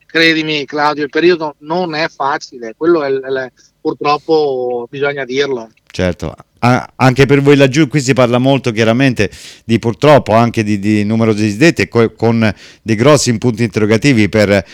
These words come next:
Speaker 2: per gennaio, per, eh, per il proseguimento della, della stagione turistica. Da voi come, co-, come la vedi? Cioè,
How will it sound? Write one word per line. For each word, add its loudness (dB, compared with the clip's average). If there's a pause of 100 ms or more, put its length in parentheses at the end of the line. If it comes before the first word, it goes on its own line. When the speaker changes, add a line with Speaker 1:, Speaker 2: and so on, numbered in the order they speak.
(180)
Speaker 2:
per 2
gennaio, 4
per, 0
eh, 2
per -4
il -4
proseguimento -2
della, 0 (280)
della 2
stagione 0
turistica. 0
Da 0
voi 4
come, 2
co-, -2
come 0
la 6
vedi? 2
Cioè, 2